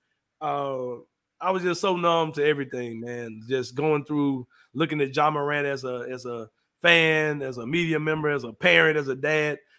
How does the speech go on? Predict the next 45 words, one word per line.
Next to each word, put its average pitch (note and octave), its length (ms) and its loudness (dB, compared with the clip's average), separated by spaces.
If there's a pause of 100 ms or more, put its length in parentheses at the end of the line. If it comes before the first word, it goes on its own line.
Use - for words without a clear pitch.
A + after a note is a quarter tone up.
just C#3+ 140 -6
looking F3 180 0
at F3 60 0
him E3 100 -2
through D#3+ 120 -4
all E3 120 2
those D3+ 160 -4
different C3+ 320 -10
eyes, C3 460 -6 (180)
uh, A#2+ 140 -14
looking D3+ 220 -4
at C#3+ 80 -4
that C#3 100 -2
whole C#3+ 160 0
situation, C3 720 -4 (260)
the A2 80 -20
Brandon C3+ 340 0
Clark C#3 280 -4
stuff, C3 320 -4
being C#3+ 240 -2
without C3+ 340 -2 (460)
Adams, C#3+ 340 2
not D3+ 260 2
getting D#3 200 2
any E3+ 340 4
medical E3 500 0
update D#3+ 300 -2
from D#3 140 -6
the C#3+ 80 -6
Grizzlies. D3+ 540 0
His C#3 160 -6
three E3+ 180 0
to D#3+ 40 2
five D#3 300 4
weeks D3+ 220 -6
are C#3 80 -4
over D3+ 180 0
with. D3 240 -4
You D3 80 -2
ain't C#3 80 -2
heard C#3 140 2
nothing C#3+ 220 0
about B2+ 200 -2
Steven C3 300 -2
Adams. B2+ 400 0